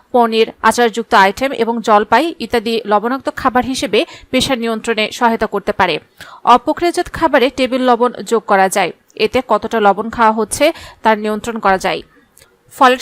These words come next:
সমৃদ্ধ খাবার প্রেশার বৃদ্ধি করে। ফলের সমৃদ্ধ খাবারগুলো হলো মটরশুঁটি, মসুর ডাল, শাক, ডিম এবং সাইট্রাস ফল যেমন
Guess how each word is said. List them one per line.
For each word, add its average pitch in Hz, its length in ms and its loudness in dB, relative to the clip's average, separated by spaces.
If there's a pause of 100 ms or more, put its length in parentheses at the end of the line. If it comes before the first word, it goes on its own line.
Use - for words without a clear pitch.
সমৃদ্ধ 339 300 0 (140)
খাবার 320 300 2
প্রেশার 247 320 -2
বৃদ্ধি 202 320 -8
করে। 180 160 2 (220)
ফলের 214 300 2
সমৃদ্ধ 220 280 -2 (120)
খাবারগুলো 208 480 0 (100)
হলো 247 160 0 (180)
মটরশুঁটি, 233 560 -2 (160)
মসুর 208 340 -8
ডাল, 208 200 4 (380)
শাক, 208 320 4 (220)
ডিম 220 200 -6 (160)
এবং 226 120 -4 (120)
সাইট্রাস 208 420 -2
ফল 240 140 2 (180)
যেমন 208 240 -2